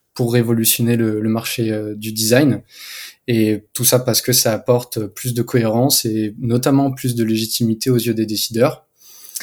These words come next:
Et là-dessus, j'ai envie déjà un petit peu digresser,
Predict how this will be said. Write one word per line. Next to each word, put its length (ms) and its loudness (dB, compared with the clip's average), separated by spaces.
Et 120 4
là-dessus, 720 2
j'ai 120 2
envie 360 0
déjà 380 2
un 120 4
petit 240 -4
peu 100 0
digresser, 800 2